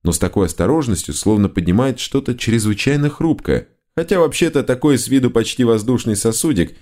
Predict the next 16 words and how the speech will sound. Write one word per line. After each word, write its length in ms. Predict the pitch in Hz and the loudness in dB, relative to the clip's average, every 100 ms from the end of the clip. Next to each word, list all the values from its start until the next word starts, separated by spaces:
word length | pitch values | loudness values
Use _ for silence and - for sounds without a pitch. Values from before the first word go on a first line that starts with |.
| _ - | _ -2
не 160 | 117 | 0
разбить 520 | 107 90 110 156 147 - | 2 0 -2 -8 -8 -2
и 80 | 101 | 0
ударом 420 | 85 101 87 80 | 4 2 2 0
молота. 540 | 76 67 62 - 64 - _ _ _ _ _ - | 0 -2 -4 -8 -12 -14 _ _ _ _ _ -4
«Ваше 380 | 127 180 - 170 | -2 0 0 0
здоровье», 580 | 156 156 95 69 - - _ - | 2 2 2 -2 -8 -14 _ -14
сказал 380 | - 76 78 | -6 -2 0
я, 180 | 80 127 | 0 0
стараясь, 400 | 123 85 92 87 | 0 0 2 0
чтобы 420 | - 90 85 80 - _ | 0 -2 0 -2 -6 _
в 100 | 82 | -4
голосе 460 | 87 139 127 - 113 | 2 2 2 0 -2
не 140 | 127 | 0
звучало 520 | 123 127 123 117 90 | 0 -2 0 2 2
торжество, 720 | 82 80 78 78 - 165 170 | 0 -2 -2 -4 -2 0 -2